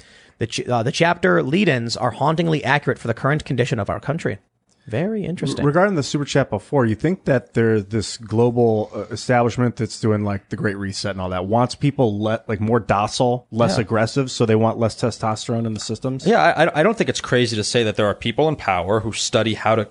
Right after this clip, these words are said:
Speaker 3: maintain their power and expand it, and they look throughout history and they said, "You know what? We need to feminize society. We need to make people docile, and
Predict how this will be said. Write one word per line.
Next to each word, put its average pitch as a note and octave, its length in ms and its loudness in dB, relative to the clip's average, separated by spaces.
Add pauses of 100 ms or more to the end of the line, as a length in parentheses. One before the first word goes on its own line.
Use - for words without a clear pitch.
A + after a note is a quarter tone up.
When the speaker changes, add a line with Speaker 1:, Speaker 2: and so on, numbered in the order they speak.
Speaker 3:
maintain A#2 460 -2
their A#2+ 80 4
power G2 480 0
and F#2 80 -2
expand G2 500 -2
it, A2 120 4
and G#2 100 0
they F#2+ 80 0
look G2 200 -4
throughout G#2+ 240 2
history A2 360 0
and G#2 80 0
they G#2 80 -2
said, G#2 220 -2
"You G#2 80 -2
know A2+ 100 2
what? C3 220 4
We G#2+ 80 -2
need A2 160 -2
to G#2 220 0 (200)
feminize A2+ 380 2
society. A#2 540 2
We G#2+ 80 -2
need G#2+ 80 -2
to G#2 60 -2
make G2 160 -4
people A2+ 220 -2
docile, A2+ 640 0
and A2+ 140 0